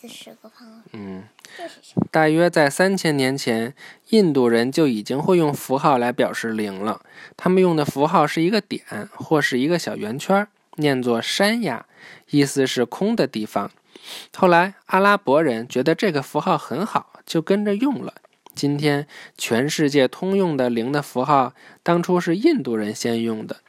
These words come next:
Speaker 2: 再由阿拉伯人传到欧洲，最后再传遍全世界。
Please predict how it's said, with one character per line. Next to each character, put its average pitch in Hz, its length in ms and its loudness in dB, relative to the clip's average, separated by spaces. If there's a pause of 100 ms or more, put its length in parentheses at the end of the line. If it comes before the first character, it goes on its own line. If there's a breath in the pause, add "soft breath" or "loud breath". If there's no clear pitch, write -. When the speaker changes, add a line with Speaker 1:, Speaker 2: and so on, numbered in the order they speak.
(200)
Speaker 2:
再 175 160 2
由 170 120 6
阿 190 160 2
拉 196 140 2
伯 147 220 0
人 143 240 -2
传 135 240 -4
到 147 80 2
欧 190 260 2
洲， 131 320 -2 (280 loud breath)
最 131 180 4
后 123 240 0
再 127 160 0
传 117 300 -8
遍 151 180 0
全 113 260 -8
世 160 220 -2
界。 160 280 -2